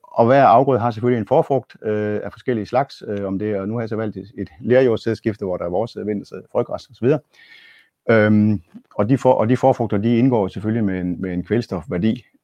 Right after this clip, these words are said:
Øhm, og så, øhm, og så ligger der nogle udbytteniveauer, øh, som man også kan gå ind og arbejde med, hvis man synes, de,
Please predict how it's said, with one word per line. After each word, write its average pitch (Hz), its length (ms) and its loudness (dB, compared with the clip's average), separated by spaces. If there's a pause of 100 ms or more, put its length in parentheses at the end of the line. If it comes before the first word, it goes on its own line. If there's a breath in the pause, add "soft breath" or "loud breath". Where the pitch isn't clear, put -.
Øhm, 95 460 0 (760)
og 120 80 0
så, 117 360 2
øhm, 95 340 0 (1400)
og 104 100 -4
så 120 80 2
ligger 107 180 2
der 92 60 -2
nogle 90 180 -2
udbytteniveauer, 123 880 0
øh, 95 380 -6
som 95 160 -4
man 90 140 -2
også 98 140 -6
kan 110 100 -6
gå 101 80 -2
ind 104 100 0
og 92 60 -2
arbejde 104 300 0
med, 104 80 0
hvis 98 140 -4
man 98 60 -6
synes, 98 180 -4
de, 95 220 -4